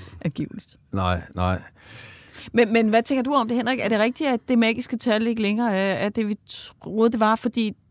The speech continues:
Speaker 1: de der nordatlantiske mandater, de alligevel hænger på? Altså, er det overhovedet vigtigt?
Speaker 2: Så nu, nu interviewer du mig som
Speaker 1: Ja.
Speaker 2: politisk. Jamen, det er, det er fair nok. Vi kan godt lige, øh, skifte hatte og så
Speaker 1: Jamen, det
Speaker 2: bare,
Speaker 1: er
Speaker 2: bare,
Speaker 1: dig, der
Speaker 2: bare,
Speaker 1: ved
Speaker 2: ja,
Speaker 1: mest
Speaker 2: ja.
Speaker 1: om det.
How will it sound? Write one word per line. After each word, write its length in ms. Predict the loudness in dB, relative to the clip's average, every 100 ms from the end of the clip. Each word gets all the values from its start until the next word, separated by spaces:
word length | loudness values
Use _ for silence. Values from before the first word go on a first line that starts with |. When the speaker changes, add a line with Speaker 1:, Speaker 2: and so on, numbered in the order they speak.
| -4
Speaker 1:
de 80 | 0
der 180 | 2
nordatlantiske 640 | 4 2 2 0 -2 -4 -2
mandater, 400 | 0 -2 -2 -2 2
de 60 |
alligevel 340 | 4 4 2 0
hænger 200 | -2 -2
på? 180 | 0 0
Altså, 260 | 0 -2 -2
er 120 | 0
det 100 | 2
overhovedet 340 | 0 0 0 0
vigtigt? 360 | -4 -8 -12 -16 -4
Speaker 2:
Så 120 | 0
nu, 100 | 0 -2 0
nu 160 | 4
interviewer 360 | 4 4 4 4
du 80 | 4
mig 220 | 4 2
som 120 | 2
Speaker 1:
Ja. 80 | 2
Speaker 2:
politisk. 320 | 4 2 0
Jamen, 140 | 2 6
det 120 | 8
er, 60 |
det 100 | 8
er 40 | 4
fair 120 | 4
nok. 100 | 2
Vi 40 | 2
kan 80 |
godt 80 | 2
lige, 340 | 6 6 6 6
øh, 80 | 2
skifte 480 | -2 -2 0 0
hatte 300 | 6 6 6 4
og 60 |
så 80 | 4
Speaker 1:
Jamen, 140 | 4
det 40 | 8
Speaker 2:
bare, 80 | 8
Speaker 1:
er 40 |
Speaker 2:
bare, 340 | 10 10 10 10
Speaker 1:
dig, 60 |
der 60 | 8
Speaker 2:
bare, 140 | 8
Speaker 1:
ved 60 | 8
Speaker 2:
ja, 40 |
Speaker 1:
mest 120 | 8 8
Speaker 2:
ja. 100 | 8
Speaker 1:
om 220 | 8
det. 80 | 6